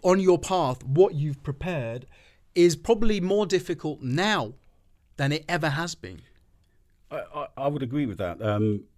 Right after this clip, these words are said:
Speaker 2: I'd also say that one of the biggest shifts from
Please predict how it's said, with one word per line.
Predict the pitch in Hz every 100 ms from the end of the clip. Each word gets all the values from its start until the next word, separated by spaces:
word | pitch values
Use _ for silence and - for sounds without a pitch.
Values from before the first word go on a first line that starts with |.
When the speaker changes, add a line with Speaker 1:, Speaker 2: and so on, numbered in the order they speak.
| _ _ _ _ _ -
Speaker 2:
I'd | 127
also | 147 135
say | 113 123 104
that | 107 - - _ _ _ _ _ _ _ _ _ _
one | 110 127
of | 135
the |
biggest | 107 107 107
shifts | - 120 101 - - - _
from | _ - 98 90 90 85